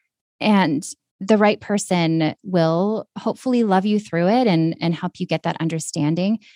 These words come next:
And it can also bring challenges. So for example, if you're <laughs> feeling, if you're having sex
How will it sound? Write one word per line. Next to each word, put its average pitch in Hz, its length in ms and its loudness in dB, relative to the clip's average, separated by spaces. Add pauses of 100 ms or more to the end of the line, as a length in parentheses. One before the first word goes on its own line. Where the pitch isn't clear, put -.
(360)
And 294 140 6
it 320 80 2
can 359 80 -2
also 349 200 0
bring 302 200 4
challenges. 220 600 0
So 240 160 2
for 254 120 -2
example, 233 480 4
if - 120 -4
you're 294 120 2
<laughs> 294 120 -4
feeling, 226 460 4 (340)
if 277 100 0
you're 370 100 2
having 320 240 4
sex 180 420 -4